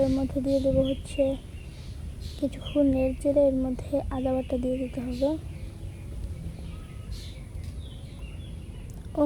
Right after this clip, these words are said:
হ্যাঁ, আমার আবার আদা রসুন একসাথে বাটা, আপনাদের একসাথে বাটা না থাকলে আপনারা একসাথেই দিয়ে দেবেন। তো এখানে আমরা চার চামচ পরিমাণ, চার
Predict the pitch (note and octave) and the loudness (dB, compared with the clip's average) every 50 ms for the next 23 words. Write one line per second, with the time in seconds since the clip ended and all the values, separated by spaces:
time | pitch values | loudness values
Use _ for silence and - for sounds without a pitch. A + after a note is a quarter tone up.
0 | C4+ C4+ C#4 A#3+ A#3+ - - - - - - - - C4+ C4+ C4+ C#4 C#4 C#4 C#4 | 10 10 8 6 4 0 -6 -8 -8 -8 -6 -2 2 6 6 8 8 8 6 8
1 | C#4 C#4 C#4 C#4 C4+ B3+ B3 C#4 C4+ C4+ C4+ C4+ C4+ - B3+ C4 B3+ C4+ C4+ C4+ | 8 8 8 6 6 4 6 6 6 6 4 2 2 2 2 4 6 8 8 8
2 | C#4 C4+ - - C#4+ C#4 C4+ C4 C4 - - C4 - - - C#4+ C#4 - C#4+ B3+ | 8 6 4 4 4 4 4 2 0 -2 -4 -4 -4 -2 -2 0 4 4 4 4
3 | B3+ A#3+ A#3+ - - C#4+ C#4+ C4+ C4 - C4+ C4 B3+ C4+ C4+ C4 C4 - - C#4+ | 4 2 0 0 0 0 0 0 0 0 0 2 4 4 4 4 2 0 -4 -2
4 | C4+ - C#4 C#4 C4+ C4 D4 C4+ C4 C4 C#4 C4 C#4 C#4+ - D4+ D4+ C#4+ - C4+ | 0 2 2 2 2 0 0 0 0 0 0 0 -2 -2 0 2 2 4 4 2
5 | C4 C4+ B3 A#3+ - - C4 A#3 - C#4+ C4+ B3+ B3+ B3 B3 A#3+ B3 B3 A#3+ B3+ | 2 2 0 -2 -2 -2 -2 0 2 2 4 4 4 4 4 4 2 2 0 0
6 | C#4 D#4 - - - - - - - - - - - - - - - - - - | 0 0 -2 -4 -6 -6 -6 -6 -6 -6 -6 -8 -8 -6 -6 -6 -6 -6 -6 -6
7 | - - - - - - - - - - - - - - - - - - - - | -6 -6 -8 -8 -8 -6 -6 -6 -6 -6 -6 -6 -6 -6 -6 -6 -6 -6 -6 -6
8 | - - - D4 B3+ - - C4 B3+ C4 C4 C4 C4+ C4+ - - - - - - | -6 -2 2 2 2 2 2 2 2 4 2 2 2 0 -2 -6 -8 -6 -6 -6
9 | - - - - - - - - - - - - - - - - - - - - | -8 -8 -8 -8 -8 -8 -8 -8 -8 -8 -6 -6 -6 -6 -6 -8 -8 -6 -8 -6
10 | - - - - D4 C4 C4 C4 C4+ C4+ C4+ C4+ C4+ C4+ C4+ C4+ C4 B3+ - - | -6 -4 0 2 2 4 4 4 4 6 6 6 4 4 4 2 2 0 -2 0
11 | - - C4+ C4 C4 C4 - - - C#4+ C4 C4 C4+ C4 C4 C4+ C#4 C#4+ C#4 - | 2 2 4 4 2 2 0 2 2 4 4 4 4 4 4 2 2 0 0 0
12 | - D4 C4 B3+ | -2 -2 0 -2